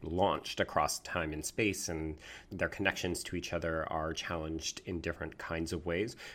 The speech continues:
Whereas in the first graphic novel, it's really just them coming back together after a long absence and saying, "Okay, how do we be a team? Do we even want to be a team? Oh, we've got to deal with this impending threat." In Dallas, there isn't that same kind of threat. Like,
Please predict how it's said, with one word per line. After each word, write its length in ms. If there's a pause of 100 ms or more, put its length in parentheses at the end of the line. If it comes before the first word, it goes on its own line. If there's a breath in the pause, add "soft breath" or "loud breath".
Whereas 280
in 80
the 60
first 240
graphic 300
novel, 280
it's 200
really 320
just 220
them 560
coming 280
back 160
together 400
after 340
a 80
long 400
absence 420
and 100
saying, 260 (420 loud breath)
"Okay, 240
how 180
do 80
we 120
be 180
a 60
team? 420
Do 120
we 120
even 200
want 160
to 40
be 160
a 40
team? 580
Oh, 180
we've 180
got 160
to 60
deal 180
with 160
this 160
impending 400
threat." 380 (420 loud breath)
In 460
Dallas, 360
there 120
isn't 260
that 220
same 200
kind 400
of 120
threat. 380 (220)
Like, 220